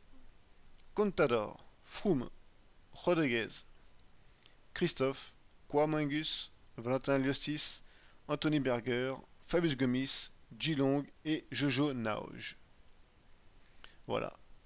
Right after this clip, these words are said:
Il y aura ce choix à faire, voilà. Ah, mais j'ai, j'ai, je vais garder ça d'ailleurs. J'ai tout supprimé, par contre. Voilà. Supprimer la sélection, yes, et on garde ça, et on verra ça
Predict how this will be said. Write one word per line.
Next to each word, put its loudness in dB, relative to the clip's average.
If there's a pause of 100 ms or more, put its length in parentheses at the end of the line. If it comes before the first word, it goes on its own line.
(120)
Il -8
y -4
aura 2
ce -2
choix 2
à 2
faire, 0
voilà. -4
Ah, -2
mais 0
j'ai, -8
j'ai, -8
je -4
vais 0
garder 0
ça -8
d'ailleurs. -4 (440)
J'ai -6
tout -4
supprimé, 0
par -6
contre. -8 (2500)
Voilà. -2 (1200)
Supprimer 0
la 2
sélection, -2
yes, 0
et 2
on 2
garde 0
ça, 2
et 0
on 0
verra -2
ça -2